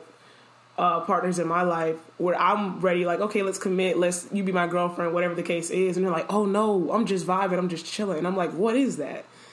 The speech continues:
Like, vibing and chilling, that, we're, that's dating, that's courting, as my grandma would say. You know, that's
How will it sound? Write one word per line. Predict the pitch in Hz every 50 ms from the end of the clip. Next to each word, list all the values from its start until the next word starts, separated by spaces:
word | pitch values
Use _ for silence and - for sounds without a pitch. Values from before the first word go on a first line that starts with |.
| - - - - -
Like, | 180 196 190 185 175 175 - -
vibing | 180 208 214 220 233 220 220 220
and | 208 202
chilling, | - - 277 269 254 233
that, | 214 - - 185
we're, | 202 233 240 240
that's | 240 175 202 226 262 262
dating, | - 185 208 247 359 415 339 214 170 170
that's | 185 220 247 240
courting, | - - - 277 320 381 285 226
as | 202 196 196
my | 202 190
grandma | 190 190 190 190 175
would | 175 165 165
say. | - 190 180 175
You | 175 180 202
know, | 214 226 220
that's | 196 226 262 330 339 - - - -